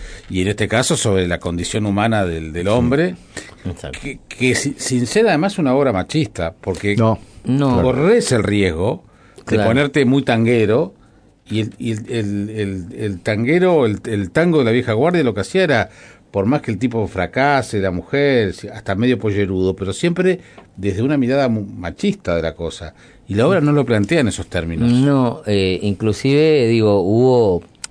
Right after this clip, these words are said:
Speaker 3: eh, acerca de una escena, eh, quitamos algunos, este, parlamentos que, que le pertenecían a un personaje porque consideramos justamente, hubo un-, una diferencia,
Speaker 1: Sí,
Speaker 3: digo,
Speaker 1: sí.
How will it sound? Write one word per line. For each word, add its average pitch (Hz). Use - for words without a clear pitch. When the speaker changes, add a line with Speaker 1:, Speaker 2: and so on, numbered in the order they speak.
Speaker 3:
eh, 82
acerca 101
de 90
una 117
escena, 113
eh, 90
quitamos 101
algunos, 92
este, 82
parlamentos 92
que, 76
que -
le 78
pertenecían 85
a 95
un 92
personaje 101
porque 92
consideramos 95
justamente, 107
hubo 123
un-, 90
una 90
diferencia, 90
Speaker 1:
Sí, 123
Speaker 3:
digo, 120
Speaker 1:
sí. 82